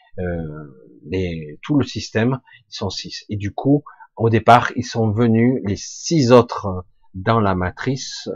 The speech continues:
de conscience pour compenser ou neutraliser cela. Et c'est presque le cas, ils sont pratiquement neutralisés. Et en même temps,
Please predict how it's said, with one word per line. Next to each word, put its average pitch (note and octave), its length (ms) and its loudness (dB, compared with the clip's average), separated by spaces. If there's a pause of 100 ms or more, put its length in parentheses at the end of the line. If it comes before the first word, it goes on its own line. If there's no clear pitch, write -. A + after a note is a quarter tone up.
(180)
de - 100 -14
conscience A2 360 -6
pour - 320 -6 (100)
compenser C3 680 2
ou C#3 280 4
neutraliser B2 920 4
cela. - 340 -10 (420)
Et - 80 -12
c'est - 760 -8
presque - 380 -2
le A2+ 100 2
cas, F2 140 -2
ils E2 60 -6
sont F#2 140 -8
pratiquement - 500 -4
neutralisés. F#2+ 600 -6 (560)
Et A2+ 260 0 (180)
en - 100 -4
même B2 340 2
temps, A#2+ 360 0